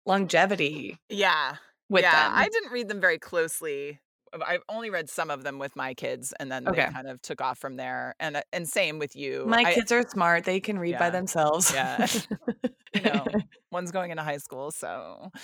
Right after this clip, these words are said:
Speaker 2: um, <laughs> she's
Speaker 1: I, I, it
Speaker 2: literate.
Speaker 1: wouldn't be an
Speaker 2: Yeah.
Speaker 1: anniversary episode if you weren't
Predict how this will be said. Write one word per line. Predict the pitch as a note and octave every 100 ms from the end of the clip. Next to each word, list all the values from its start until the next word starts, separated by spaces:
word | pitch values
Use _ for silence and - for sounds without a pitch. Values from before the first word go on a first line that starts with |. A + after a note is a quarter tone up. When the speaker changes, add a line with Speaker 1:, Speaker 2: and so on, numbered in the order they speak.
| - E4+ -
Speaker 2:
um, | A#3+ A3+ A3+
<laughs> | - - D#4+ -
she's | - G3+
Speaker 1:
I, | G#3
I, |
it | G3+ -
Speaker 2:
literate. | G#3 D3 A3
Speaker 1:
wouldn't | A3+ A#3
be | A#3 A#3
an | G#3
Speaker 2:
Yeah. | F#3+ G#1 G3+
Speaker 1:
anniversary | F#3+ F3 F3 F#3+ D#3+
episode | - - - A2 C#3+
if | -
you | A#2+
weren't | - D#3+